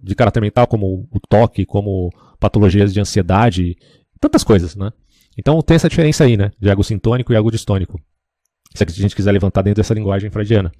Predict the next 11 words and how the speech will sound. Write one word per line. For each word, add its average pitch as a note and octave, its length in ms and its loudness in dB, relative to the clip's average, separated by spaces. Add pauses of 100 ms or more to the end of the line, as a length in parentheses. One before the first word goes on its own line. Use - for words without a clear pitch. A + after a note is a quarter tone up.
(280)
que A2+ 60 -2
não G#2 100 4
necessariamente A2+ 580 2
é A2 40 2
freudiana, A#2 500 0
tá? G2+ 160 -8
Deixo F#2+ 200 -10
claro F#2 200 -6
aqui. - 160 -10 (540)
Então, C#3 580 0
é, G2+ 480 -2